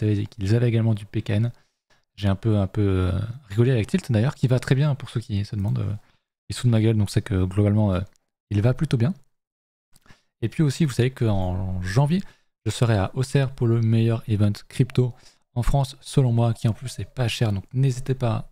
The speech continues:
un, à venir, et deux, à participer au giveaway. Je vous offre, euh, bah, deux places, enfin trois places pour les deux jours du week-end. Donc, euh, n'hésitez pas, ce serait avec un grand plaisir que je vous rencontrerai là-bas.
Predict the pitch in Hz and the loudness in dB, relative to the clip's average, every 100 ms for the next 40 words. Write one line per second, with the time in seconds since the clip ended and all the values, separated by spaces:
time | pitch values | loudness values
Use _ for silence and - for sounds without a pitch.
0 | _ 135 107 - _ 98 104 113 151 143 | _ -2 -2 -6 _ -2 2 2 0 -4
1 | - _ _ - 107 151 127 180 - - | -16 _ _ -8 -2 0 0 -2 -8 -10
2 | - - 147 - _ _ - 117 139 127 | -14 -10 -10 -12 _ _ -6 0 2 4
3 | 131 117 101 117 - - 98 90 92 90 | 2 2 2 0 0 -2 0 0 0 0
4 | 95 110 - 95 82 135 123 120 - 107 | -2 -4 -4 -2 2 0 0 -2 -4 -2
5 | 92 92 120 110 123 104 98 95 110 107 | 0 0 0 0 0 0 -2 -2 -4 -4
6 | - _ _ _ _ 104 - 110 117 117 | -10 _ _ _ _ -4 0 2 2 0
7 | 110 - 123 - - 101 104 - 131 110 | -4 -2 -2 -2 -6 -2 -2 -2 -2 0
8 | 131 - _ _ _ _ _ - 127 123 | -2 -4 _ _ _ _ _ 0 2 2
9 | 110 101 104 117 - 107 120 151 220 _ | 0 0 2 0 -2 -2 0 0 -2 _
10 | - 110 139 113 - | -4 0 2 0 -4